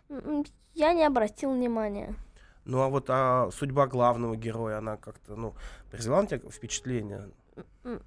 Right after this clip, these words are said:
Speaker 1: ну, такая достаточно, да, интересная. Жил не тужил к-, коз пас.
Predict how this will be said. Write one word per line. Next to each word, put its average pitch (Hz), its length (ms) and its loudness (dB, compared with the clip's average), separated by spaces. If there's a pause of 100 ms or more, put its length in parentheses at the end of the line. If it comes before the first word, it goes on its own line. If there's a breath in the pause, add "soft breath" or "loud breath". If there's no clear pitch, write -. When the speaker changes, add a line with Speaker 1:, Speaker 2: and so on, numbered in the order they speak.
Speaker 1:
ну, 311 540 -2
такая 349 340 2
достаточно, 302 600 -6
да, 247 140 0
интересная. 254 800 -4 (1700 soft breath)
Жил 339 300 4
не 339 100 4
тужил 277 440 0
к-, - 260 -6 (180)
коз 285 320 6
пас. - 440 4